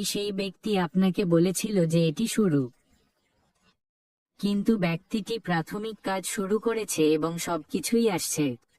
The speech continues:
আমি একটি কোম্পানিতে কাজ করেছি। যোগদানের দুই বছর আগে আমি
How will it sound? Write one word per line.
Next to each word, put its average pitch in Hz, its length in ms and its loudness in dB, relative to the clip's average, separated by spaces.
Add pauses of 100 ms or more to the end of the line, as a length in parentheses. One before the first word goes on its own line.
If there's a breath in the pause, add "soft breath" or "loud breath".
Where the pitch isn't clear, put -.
(1160)
আমি 175 260 -2
একটি 220 220 -2
কোম্পানিতে 196 520 -2
কাজ 190 240 -2
করেছি। 175 360 -2 (440)
যোগদানের 190 640 4
দুই 180 220 6
বছর 208 360 4
আগে 185 300 0
আমি 170 200 2